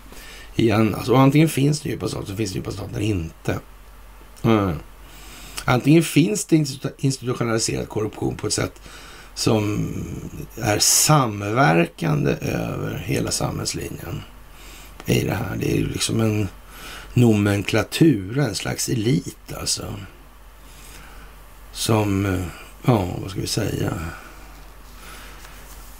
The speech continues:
Med sina moraliska, karaktärsmässiga utsvävningar håller varandra om ryggen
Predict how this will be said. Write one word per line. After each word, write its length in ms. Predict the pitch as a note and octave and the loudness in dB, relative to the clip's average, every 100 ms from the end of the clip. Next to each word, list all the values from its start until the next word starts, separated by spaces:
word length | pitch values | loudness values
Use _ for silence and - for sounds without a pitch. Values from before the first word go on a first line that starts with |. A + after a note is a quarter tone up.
| - - | -16 0
Med 160 | A2+ | 2
sina 440 | - A2+ A2 G#2 A2 | 4 6 4 2 2
moraliska, 640 | B2 A2+ G#2+ G2+ G#2+ - - | 4 6 4 2 0 0 -2
karaktärsmässiga 1080 | - - - - A1 - - A#1 - B1+ | 0 -2 -2 0 0 0 -2 -2 -2 0
utsvävningar 1000 | C2 B1 - B1 A1+ - G2+ F#2 - - - - - - - - | -2 -2 -4 -2 -4 -4 -4 -6 -6 -8 -12 -14 -16 -18 -20 -20
håller 500 | - - - A2+ G2+ | -20 -8 2 2 4
varandra 560 | G2 G2+ A2 G2+ G2+ - - | 2 2 0 -2 -4 -6 -6
om 180 | F#2+ F#2 | -2 0
ryggen 480 | G2+ A2 - A#2 | 2 0 -2 -6